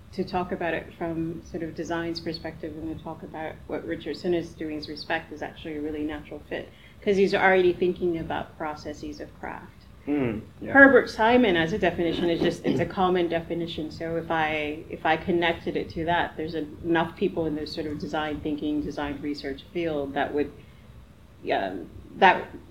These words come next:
Speaker 1: would be a shorthand in terms of, like, defining what it is design, 'cause, you know, a lot of time in design conferences, um, you get distracted by trying to define what
Speaker 2: <laughs>
Speaker 1: design is.
Speaker 2: Yeah, yeah, yeah.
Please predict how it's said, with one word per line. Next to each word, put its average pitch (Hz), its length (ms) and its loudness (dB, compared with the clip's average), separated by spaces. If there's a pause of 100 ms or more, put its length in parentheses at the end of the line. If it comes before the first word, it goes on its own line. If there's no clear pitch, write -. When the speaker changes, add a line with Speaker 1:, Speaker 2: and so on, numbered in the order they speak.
(160)
Speaker 1:
would 170 160 0
be 175 140 6
a 170 40 4
shorthand 165 720 0
in 156 100 0
terms 165 280 -2
of, 156 80 -6
like, 147 240 -6
defining 170 500 2
what 160 160 0
it 165 140 0
is 160 160 0
design, 151 420 -4
'cause, - 340 -10
you 160 140 -4
know, 151 100 -4
a 147 140 -4
lot 151 180 -2
of 156 120 -4
time 156 180 0
in 147 100 0
design 285 440 4
conferences, 190 720 -2 (400)
um, 170 240 0
you 170 160 2
get 170 320 0
distracted 214 640 2
by 165 120 2
trying 165 300 -2
to 175 80 4
define 180 500 6
what 190 220 6
Speaker 2:
<laughs> 247 80 6
Speaker 1:
design 277 380 12
is. 262 240 12
Speaker 2:
Yeah, 139 80 12
yeah, 110 340 6
yeah. - 40 0